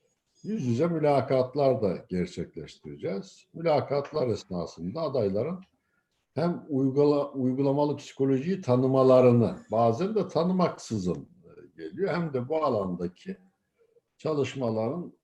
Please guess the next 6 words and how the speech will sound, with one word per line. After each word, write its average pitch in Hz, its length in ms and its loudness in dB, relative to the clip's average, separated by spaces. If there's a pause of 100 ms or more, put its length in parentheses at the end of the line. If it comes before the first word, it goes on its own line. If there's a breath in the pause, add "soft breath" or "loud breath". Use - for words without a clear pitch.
mesleki 131 500 -2
anlamda 127 420 2
onlara 92 340 0
nasıl 90 300 -6
katkı 80 400 -10 (280)
sağlayacağını 80 880 -8